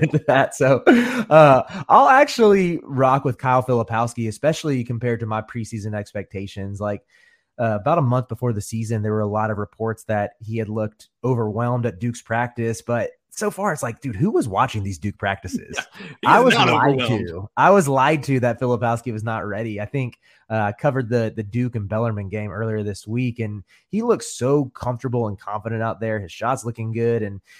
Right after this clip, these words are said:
Speaker 1: even beyond his shooting, like, he's so comfortable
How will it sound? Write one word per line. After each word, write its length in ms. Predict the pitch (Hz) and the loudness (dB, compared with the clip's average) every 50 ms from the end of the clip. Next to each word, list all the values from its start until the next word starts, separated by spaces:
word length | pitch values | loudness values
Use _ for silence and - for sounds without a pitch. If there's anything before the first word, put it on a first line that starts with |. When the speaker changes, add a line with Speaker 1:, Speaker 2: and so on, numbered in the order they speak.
| _ _ | _ _
Speaker 1:
even 220 | - 202 202 175 | -6 -2 -2 0
beyond 380 | 127 120 117 120 123 131 127 120 | 0 0 0 0 0 0 0 -2
his 80 | 113 - | -2 -4
shooting, 360 | - - 127 147 135 127 117 | -6 -4 -2 -2 -2 -2 -2
like, 220 | 110 110 107 - | -4 -6 -6 -8
he's 240 | _ 110 143 139 - | _ -12 -12 -10 -10
so 280 | - - 139 151 175 175 | -8 -2 0 0 0 0
comfortable 680 | - - 117 120 - 151 147 143 156 151 151 147 | -2 -4 -8 -6 -4 -4 -2 0 0 0 0 -2